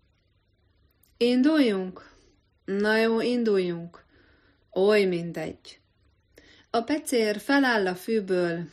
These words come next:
a virágok közül, és a kocsihoz támolyog. A kutya fehér tépőfogai mögé húzza nyelvét,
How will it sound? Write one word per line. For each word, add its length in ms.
a 160
virágok 640
közül, 400
és 260
a 100
kocsihoz 600
támolyog. 720
A 160
kutya 300
fehér 480
tépőfogai 880
mögé 360
húzza 420
nyelvét, 720